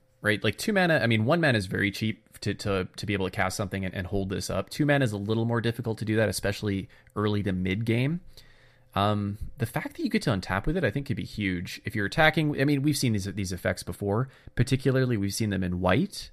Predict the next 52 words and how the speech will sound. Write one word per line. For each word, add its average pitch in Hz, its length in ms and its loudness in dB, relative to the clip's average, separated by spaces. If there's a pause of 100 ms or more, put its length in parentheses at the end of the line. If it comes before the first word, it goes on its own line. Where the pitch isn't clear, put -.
(160)
plus - 240 -2
two, 113 120 -2
plus - 240 -8
two, 110 240 -4
or 98 60 -2
plus - 240 -4
one, 92 100 -2
plus 92 220 -8
one, 92 100 -2
and 90 100 -4
untap 90 360 -6
a 90 40 -10
creature. 110 460 -4 (800)
The 117 120 0
fact 208 300 0
that 143 100 -4
you 143 120 2
can 101 360 2 (340)
end 127 380 4
the 113 100 6
game 101 400 2
with 151 160 0
it 160 100 0
potentially, 170 720 -2 (600)
with 110 240 -2
the 107 160 0
X, - 240 2
like, 101 240 -2
plus - 160 0
four, 339 180 -6
plus - 220 -2
four 120 160 -4
is 95 120 -2
pretty 135 340 0
big 95 240 2
for 90 120 -8
four 95 240 -4
mana. 92 300 -2
I 107 60 -2
mean, 98 180 -2 (400)
not 120 120 2
necessarily 95 320 -4
for 90 120 -10
four 101 180 -4
mana, 127 200 0
but 98 180 -10
pretty 214 160 2
big 117 160 2
for 90 140 -6
a - 20 -8
combat 101 380 -2
trick. - 340 -8